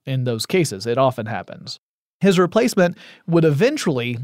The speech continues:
be Charles Bolden, himself a, a former astronaut, though it would take several months before Bolden would, uh, be appointed that position and confirmed as the new administrator of nasa.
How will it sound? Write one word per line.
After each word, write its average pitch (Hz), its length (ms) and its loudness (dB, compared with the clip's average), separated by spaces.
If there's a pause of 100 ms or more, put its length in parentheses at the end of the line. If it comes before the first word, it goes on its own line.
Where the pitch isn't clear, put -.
(120)
be 143 140 2
Charles 151 500 2
Bolden, 127 580 -2
himself 139 480 -2
a, 110 220 -6
a 143 80 -4
former 127 580 -4
astronaut, 95 720 -8 (480)
though 131 160 0
it 127 40 -4
would 131 120 -6
take 127 200 -2
several 139 260 0
months 113 300 -4
before 117 320 -8
Bolden 107 480 -6
would, 98 240 -8 (420)
uh, 110 160 -10
be 117 560 -8 (300)
appointed 123 760 -6
that 123 280 -6
position 113 380 -6
and 92 160 -12
confirmed 113 520 -8
as 110 240 -8
the 110 140 -10
new 110 200 -6
administrator 110 680 -6
of 104 80 -10
nasa. 127 480 -6